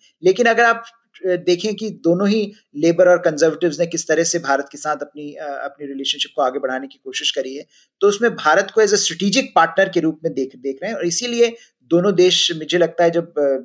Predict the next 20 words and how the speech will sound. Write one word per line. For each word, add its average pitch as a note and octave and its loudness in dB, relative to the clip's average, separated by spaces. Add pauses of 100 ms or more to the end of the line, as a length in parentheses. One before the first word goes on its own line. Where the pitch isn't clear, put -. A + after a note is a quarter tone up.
(140)
बोरिस D3+ 0
जॉनसन C#3 -4
आएंगे, C#3 -4 (320)
तो F#3+ 0
पार्टनरशिप E3+ -2
को F#3+ 0
एक F#3 -4
नया D#3+ 2
आयाम D#3 2
देंगे। F#3 -4
उसमें F#3+ -4
स्ट्रेटेजिक, E3+ -8
कॉम्प्रिहेंसिव F3 0
स्ट्रेटेजिक D#3+ -8
पार्टनरशिप C3 -2
की - -16
बात G#2+ -10
हो G#2+ -12
रही G2 -14
है। F2+ -20